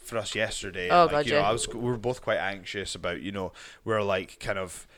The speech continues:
Speaker 1: 'cause it's intense for both of us, you know,
Speaker 2: Yeah.
Speaker 1: and it's like, you were kind of at work and I was here and I was like,
Speaker 2: And
Speaker 1: I
Speaker 2: having to study.
Speaker 1: Yeah, and we
Speaker 2: <laughs>
Speaker 1: were both feeling pretty crappy about it, but I came to the training school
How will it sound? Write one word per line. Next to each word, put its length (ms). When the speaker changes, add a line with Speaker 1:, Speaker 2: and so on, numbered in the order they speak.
Speaker 1:
'cause 160
it's 200
intense 520
for 140
both 200
of 100
us, 160
you 60
know, 80
Speaker 2:
Yeah. 120
Speaker 1:
and 80
it's 140
like, 200
you 140
were 100
kind 200
of 100
at 140
work 360
and 120
I 60
was 180
here 280
and 80
I 80
was 140
like, 100
Speaker 2:
And 140
Speaker 1:
I 60
Speaker 2:
having 240
to 120
study. 460
Speaker 1:
Yeah, 380
and 100
we 60
Speaker 2:
<laughs> 40
Speaker 1:
were 140
both 240
feeling 520
pretty 200
crappy 360
about 180
it, 80
but 160
I 40
came 240
to 100
the 80
training 320
school 320